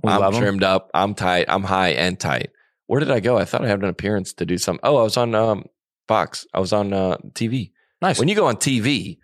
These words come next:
Speaker 1: Yeah.
Speaker 2: you gotta sh-, you gotta shave with a razor.
Speaker 1: Gotta look
Speaker 2: Not
Speaker 1: good,
Speaker 2: the
Speaker 1: dude.
Speaker 2: zzz, you gotta sh-, you know, yeah.
Speaker 1: Yep.
Speaker 2: Tighten yourself up.
Speaker 1: Yeah.
Speaker 2: Oh, the pains of cheap razors, nicks, cuts, irritations.
Speaker 1: Ugh.
Speaker 2: We all got 'em.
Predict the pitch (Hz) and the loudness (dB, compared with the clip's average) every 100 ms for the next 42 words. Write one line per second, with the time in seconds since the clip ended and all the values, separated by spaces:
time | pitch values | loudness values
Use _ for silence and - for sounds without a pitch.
0 | - 92 - 120 131 82 67 - - 117 | -4 -4 -2 0 2 2 -2 -6 0 2
1 | 104 73 - 87 80 - - 71 - 82 | 2 2 0 0 -2 -8 -6 -6 -6 -2
2 | 113 104 98 92 127 143 120 101 92 98 | 2 4 2 2 2 2 0 0 -2 -2
3 | 101 117 117 104 82 - - - - 90 | -2 -2 2 2 2 0 -4 -6 -4 0
4 | 80 80 60 - - 95 - _ _ - | 0 -2 -6 -10 -2 -2 -2 _ _ -2
5 | 85 - 73 - 64 - 78 - 87 76 | -2 -2 -4 -2 -2 0 0 0 -4 -4
6 | - - - _ _ - 131 151 151 143 | -12 -20 -20 _ _ 0 4 4 4 4
7 | 131 123 113 92 90 - 117 143 123 90 | 4 4 4 2 0 0 0 2 2 0
8 | 73 - - 87 80 - 120 127 101 95 | -4 -4 0 0 0 -2 0 0 2 2
9 | 98 92 55 - 85 92 - - - 82 | 2 -2 -6 -6 0 0 0 -2 0 0
10 | - 78 78 - 76 - - 87 80 - | 0 0 0 0 -2 0 0 0 0 -2
11 | 85 92 90 85 76 65 | 0 2 2 0 0 0